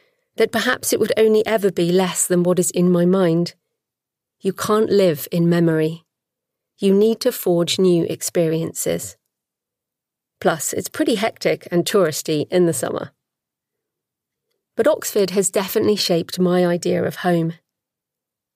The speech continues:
I love beautiful architecture, a deep sense of history, and a walkable city with opportunities for learning as well as decadence.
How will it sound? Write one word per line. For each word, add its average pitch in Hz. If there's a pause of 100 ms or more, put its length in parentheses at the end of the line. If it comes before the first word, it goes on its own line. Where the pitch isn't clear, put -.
I 180
love 214
beautiful 202
architecture, - (580)
a 185
deep 202
sense -
of 190
history, 170 (520)
and 190
a 196
walkable 277
city 175
with 175
opportunities 180
for 196
learning 190 (380)
as 202
well 185
as 165
decadence. -